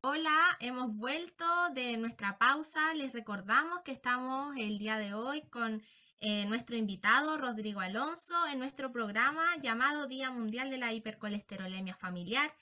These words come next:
Hemos hablado bastantes cosas, qué es el colesterol,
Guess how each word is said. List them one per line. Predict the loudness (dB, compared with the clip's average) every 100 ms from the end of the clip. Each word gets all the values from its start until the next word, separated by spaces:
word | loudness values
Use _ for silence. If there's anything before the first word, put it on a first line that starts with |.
| _ _ -10
Hemos | -2 4
hablado | 4 6 4 4 2
bastantes | 0 0 -2 -4 -10
cosas, | -2 0 0 0 0 -2
qué | -6
es | -4
el | -4 -4
colesterol, | -6 -6 -6 -4 -2 -2